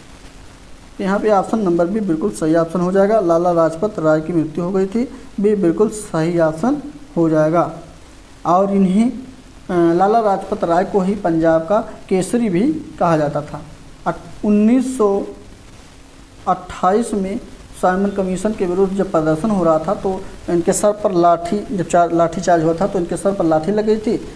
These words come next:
जिसके फलस्वरूप इनकी मृत्यु सत्रह नवंबर उन्नीस सौ अट्ठाईस को हो गई थी। ठीक, तो जहाँ पे भी बिल्कुल सही option हो जाएगा। अगला प्रश्न है कि कौन सा बंदरगाह शहर नर्मदा नदी के तट पर है?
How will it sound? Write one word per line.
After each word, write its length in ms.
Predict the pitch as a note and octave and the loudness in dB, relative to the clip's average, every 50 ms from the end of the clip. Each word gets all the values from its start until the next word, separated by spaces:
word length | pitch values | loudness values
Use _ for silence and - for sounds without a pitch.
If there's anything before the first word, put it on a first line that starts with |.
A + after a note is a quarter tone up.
| - - - F#3 | -18 -10 -6 -6
जिसके 220 | E3+ D#3+ - A3 | -4 -2 0 0
फलस्वरूप 840 | G3 - F3 D#3+ D#3+ E3+ F3 F#3+ G#3 G#3+ - - - - - - F#3 | 0 0 0 -2 0 0 0 2 0 0 -2 -8 -14 -14 -8 -4 -4
इनकी 240 | F3 F3 - G#3 | -2 -2 0 0
मृत्यु 460 | G3 F#3 F3+ F3 E3 - - B3 B3 A#3+ | 0 2 2 0 0 0 0 0 0 0
सत्रह 400 | - - F3 - - G3 F#3 F#3 | 0 -4 -6 -4 0 0 2 2
नवंबर 280 | F3+ E3+ E3 E3+ F#3 F3+ | 2 2 0 2 2 2
उन्नीस 300 | E3 D#3+ D#3+ D#3 D#3+ - | 2 2 0 0 0 -2
सौ 80 | A3 | -4
अट्ठाईस 320 | G#3+ - - - D#3 D#3 - | -4 -4 -4 -2 -2 -2 0
को 200 | - B3+ D4 - - - | 0 0 0 0 -2 -2
हो 100 | D#3+ C#3 | -2 -2
गई 160 | C3+ C3+ C#3 | -2 -4 -6
थी। 220 | - - D3+ D3+ - - D#3+ - - - - - - - - - | -8 -12 -14 -16 -16 -18 -18 -18 -18 -18 -18 -18 -16 -14 -10 -8
ठीक, 180 | A3 A3+ - - - | -8 -8 -8 -6 -6
तो 120 | F3 D#3+ | -4 -4
जहाँ 180 | D3+ D#3 D#3 D#3 | -2 -2 -2 -2
पे 200 | D#3 - E3+ D#3+ | -2 -4 -2 0
भी 120 | E3 E3+ | 0 0
बिल्कुल 280 | E3 D#3 D3 D3+ E3 D#3 | 0 -2 -2 -2 -4 -4
सही 220 | - F3 F#3 G3 | -2 0 0 0
option 220 | G3+ G3 - A3 | 0 0 0 -2
हो 120 | G3 G3 G3+ | -2 0 2
जाएगा। 260 | G#3+ A3 A3+ A3+ A#3+ - - - - - - | 2 0 0 0 -4 -8 -10 -16 -16 -8 -2
अगला 200 | G3 G3+ G#3+ A#3 | 0 2 2 2
प्रश्न 300 | A#3 A3+ G#3 - - G3 | 2 0 -4 -4 -4 -4
है 140 | F3+ G3 A3+ | -2 -2 -4
कि 400 | - - A#3 A3 G#3 G3 G3+ G3+ - - - - - - - - - - | -4 -4 -6 -4 -4 -4 -6 -8 -12 -18 -20 -20 -20 -20 -20 -20 -6 -2
कौन 240 | - G3+ G#3+ A#3+ A#3 | 0 2 2 2 0
सा 440 | - - A3 A3+ A3+ - - - - G3 | 0 2 2 2 2 0 -4 -10 -8 -4
बंदरगाह 540 | F3+ F#3 F#3+ G3+ G3+ G3+ F#3+ G3 F#3 G3+ A3 | -2 0 0 2 2 2 2 2 2 0 0
शहर 520 | G#3+ - - A3 G3 F#3+ A#3+ A#3 A3 A3 - - - - - | -4 -2 0 0 2 2 2 2 0 -2 -6 -10 -12 -6 -4
नर्मदा 460 | F3+ F3 F#3 F#3+ G3+ G#3 G#3+ G#3+ A#3+ A#3 | -2 0 2 2 2 2 2 2 0 0
नदी 240 | G#3 F#3 F3+ F3+ | 0 -2 -4 -4
के 140 | F3+ - A3+ | -4 -2 -2
तट 340 | A3 A3 - F3+ E3 - - | -2 0 0 -2 -2 0 0
पर 120 | - F3 | -2 0
है? 300 | C#3+ C3+ C#3+ C#3+ - - | 0 -2 -4 -8 -10 -14